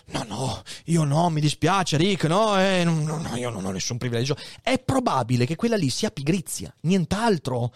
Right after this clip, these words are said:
La pigrizia di non guardare in faccia quelle che sono veramente le tue fortune, i tuoi privilegi. E questo credo che sia un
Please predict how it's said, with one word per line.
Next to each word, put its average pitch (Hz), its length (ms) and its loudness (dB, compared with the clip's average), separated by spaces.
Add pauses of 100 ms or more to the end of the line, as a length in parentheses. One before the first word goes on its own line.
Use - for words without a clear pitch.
(140)
La - 100 -12
pigrizia 156 540 -4
di 175 80 -6
non 131 180 0
guardare 101 320 -2
in 120 80 -4
faccia 113 400 -4
quelle 107 180 -4
che 117 100 -6
sono 160 280 -4
veramente 196 760 0
le 202 120 -2
tue 127 160 -4
fortune, 104 560 -8
i 226 120 -6
tuoi 98 180 -6
privilegi. 113 680 -6 (300)
E - 120 -8
questo 262 320 -2
credo 180 200 -4
che 185 100 -2
sia 180 220 2
un 170 180 2